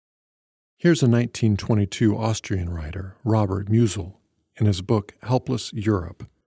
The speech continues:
A Digressive Journey, that could just as easily be written today. And so we arrive at the present day.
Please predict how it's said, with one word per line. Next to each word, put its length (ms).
A 80
Digressive 680
Journey, 480
that 160
could 140
just 220
as 160
easily 320
be 160
written 320
today. 440
And 160
so 240
we 240
arrive 520
at 100
the 60
present 440
day. 400